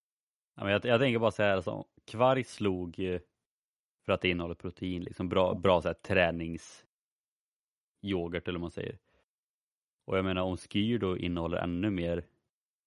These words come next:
och med tanke på den hypen som vi är inne i nu, så känns det ju som att det var en tidsfråga innan det också exploderar.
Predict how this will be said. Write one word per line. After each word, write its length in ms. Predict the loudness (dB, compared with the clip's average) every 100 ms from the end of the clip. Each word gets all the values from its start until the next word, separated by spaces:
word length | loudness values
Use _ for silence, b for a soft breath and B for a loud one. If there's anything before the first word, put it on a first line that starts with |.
| _ -10
och 100 | -4
med 120 | 0
tanke 260 | 0 -2 -4
på 340 | 0 2 0 -4 _ _ _ _ _
den 180 | -4 0
hypen 420 | 2 2 0 -4
som 80 | -2
vi 60 |
är 40 | 0
inne 160 | 0 -2
i 80 |
nu, 240 | -2 -6 -10 _
så 320 | -14 -14 -12
känns 240 | -12 -10
det 80 | -12
ju 60 | -12
som 140 | -12 -12
att 60 |
det 60 | -10
var 100 | -10
en 80 | -10
tidsfråga 460 | -12 -10 -10 -8
innan 200 | -10 -12
det 180 | -14 -18 _ _ _ _ _ _ _ -10
också 260 | -10 -6
exploderar. 540 | -8 -8 -10 -10 -12